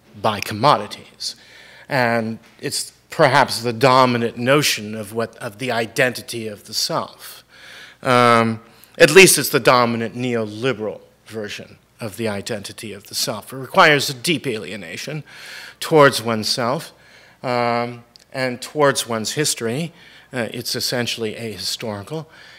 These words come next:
And it requires also a deep alienation from others. Because part of the, uh, effects, part of the moral hazard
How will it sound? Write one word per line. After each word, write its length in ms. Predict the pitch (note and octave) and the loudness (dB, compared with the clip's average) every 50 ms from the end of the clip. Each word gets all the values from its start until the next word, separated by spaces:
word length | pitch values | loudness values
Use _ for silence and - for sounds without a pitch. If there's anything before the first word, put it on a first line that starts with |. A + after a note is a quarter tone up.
| - _ | -16 _
And 260 | - - D#3 D#3+ D#3+ | 2 6 6 6 6
it 80 | D#3+ D#3+ | 6 4
requires 460 | D#3 C#3+ - D#3 D#3 D3 D3 C#3+ - | 0 0 2 6 8 8 8 8 6
also 380 | C#3+ C#3 C3+ B2 - - C#3 B2+ | 6 6 6 6 4 2 2 2
a 60 | B2 | 2
deep 280 | A#2 - B2 A#2+ A#2+ C3+ | 0 0 -4 -2 0 2
alienation 720 | A#2+ A#2 A2+ A2+ A#2 A2+ A2 G2+ G#2+ - - A2+ G#2+ G2 | 2 2 2 0 -4 -6 -8 -8 -8 -10 -10 -10 -12 -12
from 240 | - - A#2+ A#2+ | -12 -10 -10 -4
others. 560 | - D3+ D#3 C3+ A2+ G#2 F2 G2 - - - - _ _ - - - - - - - - - _ | 2 2 4 4 2 0 -4 -8 -8 -10 -10 -10 _ _ -20 -20 -20 -20 -20 -20 -20 -20 -18 _
Because 280 | - D#3 - D#3+ D#3+ - | -8 -2 0 2 2 2
part 520 | - - - F3 G3 G3 G3 F#3+ F#3+ - - - | 0 -2 2 4 6 8 8 6 4 0 -6 -2
of 540 | - D#3+ D#3 D3 C#3+ C#3 B2 A#2+ - C3 B2 | 2 4 6 6 6 4 2 -2 -8 -10 -6
the, 500 | B2+ C3+ C3+ C3 B2+ B2 B2 A#2 A2+ - _ | -4 -4 -2 -2 -4 -4 -6 -8 -10 -12 _
uh, 360 | - C#3+ C3 C3 B2 B2 B2 - | -2 0 2 4 4 2 0 -2
effects, 720 | - C3 A#2 - - F#3+ F3+ C#3+ A2 - - - - - - - _ - - - - - - - _ _ - _ | -4 -8 -10 -4 0 4 4 4 2 2 -2 -4 -4 -4 -6 -10 _ -20 -20 -20 -20 -20 -20 -20 _ _ -20 _
part 160 | - C3+ C#3+ C#3+ | -14 -10 -10 -8
of 80 | B2 | -6
the 60 | C3+ | -6
moral 320 | C#3 C3 C#3 D3 C#3 B2+ A#2+ | -4 0 2 2 2 2 2
hazard 640 | - - - - E3+ D#3+ - - A2+ G2 F#2+ - | -2 -6 -2 0 2 2 2 0 -4 -6 -8 -14